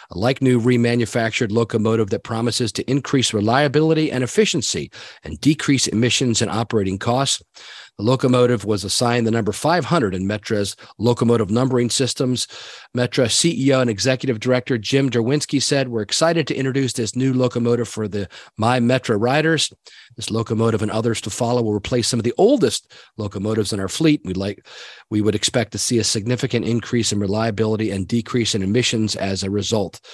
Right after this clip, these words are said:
The Metra board approved a seventy-one million dollar contract to purchase fifteen of these a couple years ago, and, um, the remaining locomotives will be delivered approximately one a month, starting this next month of November. And finally, down to the southern part of the United States,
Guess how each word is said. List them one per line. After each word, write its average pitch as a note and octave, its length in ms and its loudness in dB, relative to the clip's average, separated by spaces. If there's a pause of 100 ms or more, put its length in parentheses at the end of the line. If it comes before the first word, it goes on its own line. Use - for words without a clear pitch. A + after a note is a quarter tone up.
(240)
The F#2+ 80 -8
Metra A2+ 400 0
board B2 260 4
approved C3 520 2
a G#2+ 80 0
seventy-one C#3 540 0
million C3+ 280 2
dollar A#2 240 0
contract C3+ 600 -2
to A#2 60 -4
purchase G#2 400 -2
fifteen G#2 440 -2
of F2+ 80 -6
these A#2 320 2 (360)
a - 40 -20
couple A2 260 -2
years B2 220 4
ago, A#2 400 2
and, G2 180 -2
um, F#2+ 260 -6 (260)
the A2+ 80 -2
remaining A#2+ 380 4
locomotives A2 600 2
will G#2 80 -2
be G#2 80 -2
delivered G#2 380 -2
approximately G2+ 520 -4
one B2 160 2
a B2+ 40 4
month, A2+ 280 2 (300)
starting F#2+ 380 -6
this G2 180 -6
next G2 220 -4
month F#2+ 240 -4
of E2+ 100 -8
November. F2+ 540 -2 (840)
And A2+ 140 -2
finally, E3+ 340 4
down C#3 360 2
to C3 180 0
the A#2 120 0
southern F3+ 340 0
part A#2 160 0
of G2 40 -4
the G2+ 60 -2
United G2 260 -4
States, D#3 460 0